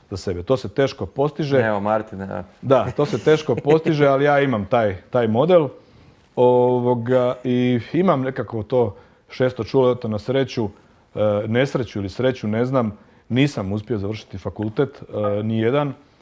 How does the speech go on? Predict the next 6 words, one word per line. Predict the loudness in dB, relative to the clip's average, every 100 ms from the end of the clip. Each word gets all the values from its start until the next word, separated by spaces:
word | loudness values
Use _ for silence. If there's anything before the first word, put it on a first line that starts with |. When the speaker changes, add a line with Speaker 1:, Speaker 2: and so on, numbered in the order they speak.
| _ _ _
Speaker 1:
I | -2 -2 -2 -8
moj | 0 2 2
fakultet | 0 -4 -4 -4 -4
je |
životno | -2 -2 -2 -4 -6
iskustvo | -8 -4 -4 0 0 0